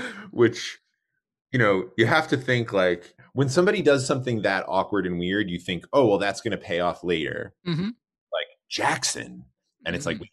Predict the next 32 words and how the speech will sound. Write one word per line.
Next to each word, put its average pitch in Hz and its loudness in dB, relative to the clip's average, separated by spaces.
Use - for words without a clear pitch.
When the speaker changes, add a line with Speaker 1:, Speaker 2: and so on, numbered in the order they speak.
Speaker 1:
have 95 -10
to - -20
say 90 -4
Jackson 80 -4
later." 67 -8
But - -4
no, 113 0
it's 90 -6
Speaker 2:
Oh. - -6
Speaker 1:
just, 101 -4
"Oh, 175 4
that's 165 0
the 123 -2
way 95 0
people 87 -8
introduce 76 -10
themselves, 67 -10
with - -14
their - -6
first 127 0
and 85 -6
last 90 -2
name." 73 -10
<laughs> - -20
Speaker 2:
Well, 120 -6
he 156 -4
tells 170 0
him 139 -4
that 123 -4
they, 120 -8
you 131 -10
know, 117 -8